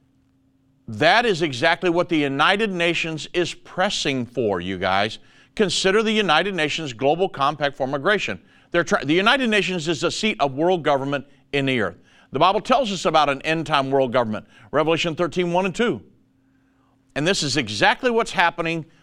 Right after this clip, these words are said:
the United Nations Global Compact for Migration. Uh, according to the United Nations' own website,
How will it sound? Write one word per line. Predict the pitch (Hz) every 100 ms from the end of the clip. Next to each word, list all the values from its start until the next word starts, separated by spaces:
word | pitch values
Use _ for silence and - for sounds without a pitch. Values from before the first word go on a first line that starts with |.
| _
the | 131
United | 135 139 165 196
Nations | 165 156 131 151 127
Global | 110 156 190 214
Compact | 202 185 185 180 175
for | - 165
Migration. | 170 151 214 202 113 - _ _ _ _
Uh, | 156 -
according | 202 247 269
to | 277
the |
United | 247 214 202 185
Nations' | 180 170 180 160 -
own | 180 233 214
website, | 190 180 - 92 92